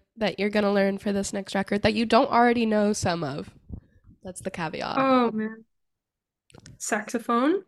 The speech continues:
Speaker 1: Sax.
Speaker 2: I wish. Um,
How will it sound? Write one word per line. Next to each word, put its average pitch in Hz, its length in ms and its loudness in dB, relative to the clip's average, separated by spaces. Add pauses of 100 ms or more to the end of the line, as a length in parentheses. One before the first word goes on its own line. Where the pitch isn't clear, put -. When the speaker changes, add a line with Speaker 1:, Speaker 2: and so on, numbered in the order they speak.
Speaker 1:
Sax. - 680 0
Speaker 2:
I 214 260 -2
wish. 226 80 -8 (1080)
Um, 233 720 -2